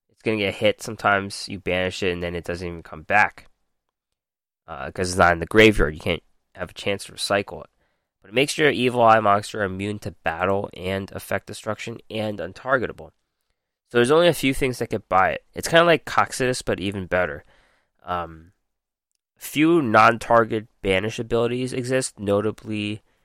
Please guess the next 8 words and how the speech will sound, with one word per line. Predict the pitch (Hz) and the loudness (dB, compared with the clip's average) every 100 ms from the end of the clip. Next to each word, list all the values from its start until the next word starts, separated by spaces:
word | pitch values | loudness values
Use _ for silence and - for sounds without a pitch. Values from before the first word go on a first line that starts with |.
| _ _ _ | _ _ _
uh, | 80 | -20
Fortune | - 101 - 101 | -8 -8 -6 -4
Lady | 90 90 | -4 -2
Every. | - 107 92 78 | 0 0 0 -10
I | 80 _ _ _ _ _ _ _ _ _ _ _ _ _ _ _ _ | -14 _ _ _ _ _ _ _ _ _ _ _ _ _ _ _ _
think, | 135 131 - _ _ | -18 -18 -20 _ _
what | - 101 | -10 -6
else? | 78 - - | -6 -8 -18